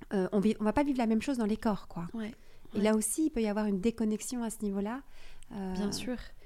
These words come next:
Speaker 2: Bien
Speaker 1: par,
Speaker 2: sûr.
Speaker 1: par le, par le, oui, par ce qui va être vécu physiquement.
Speaker 2: Bien sûr, et, et, euh, la femme, euh, porte, euh, vraiment dans son corps cette attente chaque mois et cette déception, euh, à, à chaque, euh, cycle. Donc il y a quelque chose de très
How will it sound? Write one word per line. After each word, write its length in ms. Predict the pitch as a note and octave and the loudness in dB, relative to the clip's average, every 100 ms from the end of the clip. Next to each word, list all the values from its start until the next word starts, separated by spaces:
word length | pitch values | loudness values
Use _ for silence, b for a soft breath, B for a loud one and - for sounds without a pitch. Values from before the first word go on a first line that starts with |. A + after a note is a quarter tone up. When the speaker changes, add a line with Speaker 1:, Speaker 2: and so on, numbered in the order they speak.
| b b b - | b b b -6
Speaker 2:
Bien 80 | G#3 | -4
Speaker 1:
par, 60 | |
Speaker 2:
sûr. 240 | F#3+ G3 A3 | -2 -2 -2
Speaker 1:
par 160 | G3+ | -2
le, 200 | G3 G3 - | -4 -4 -8
par 180 | F#3+ | -10
le, 100 | - - - E3+ | -10 -10 -10 -8
oui, 100 | - | -8
par 180 | B3 F#3 | -8 -8
ce 100 | - | -10
qui 80 | - | -6
va 100 | G3 | -6
être 180 | F#3+ - | -6 -6
vécu 220 | F#3+ - | -8 -6
physiquement. 460 | A#3 G#3+ G#3+ G3+ G3 b b b - | -8 -8 -6 -4 -4 b b b -10
Speaker 2:
Bien 160 | - G#3 | -4 -4
sûr, 300 | - C#4+ A#3+ | -2 -4 -2
et, 160 | G#3 - | -4 -4
et, 220 | G#3+ G#3+ B B - G3+ | -6 -6 B B -8 -6
euh, 120 | G3+ | -2
la 180 | G3+ G3+ | -2 -2
femme, 500 | - A#3 A3 G#3 G3 B B - | -2 0 0 -2 -6 B B -8
euh, 200 | G#3 G#3 A3 | -6 -6 -4
porte, 380 | A3+ A3 - G#3+ | -4 -4 -6 -8
euh, 260 | G3+ G#3 G3+ G#3 - | -6 -8 -10 -14 -6
vraiment 380 | G#3+ G#3 G#3 A3 | -2 0 0 0
dans 240 | G#3+ G#3+ G#3+ | -2 -2 -4
son 220 | - G3+ | -4 -4
corps 260 | B3+ A#3+ | -2 -2
cette 240 | - G3+ - | -4 -10 -8
attente 520 | G3 - B3+ B3+ - | -8 -6 -4 -4 -6
chaque 360 | - - G3+ - | -10 -10 -8 -4
mois 260 | B3 B3 | -2 -2
et 40 | G3+ | -6
cette 280 | - G3 F#3+ | -8 -8 -4
déception, 720 | G#3+ G#3 G#3+ G3+ - C#4 B3 B B B B G#3 | -4 -4 -6 -8 -8 -6 -8 B B B B -8
euh, 280 | G3+ G3+ A3+ - | -8 -8 -10 -8
à, 240 | A3+ - | -6 -4
à 40 | G3+ | -6
chaque, 380 | - G#3+ - G#3 | -4 -8 -8 -10
euh, 140 | G3 | -10
cycle. 420 | F#3+ - A3 - | -10 -12 -10 -6
Donc 220 | G3+ F#3+ G#3 | -6 -6 -8
il 20 | |
y 20 | |
a 40 | G3+ | -6
quelque 320 | G#3+ F#3+ G#3 | -8 -8 -10
chose 180 | A#3 G3+ | -8 -8
de 80 | |
très 240 | G3+ - | -10 -10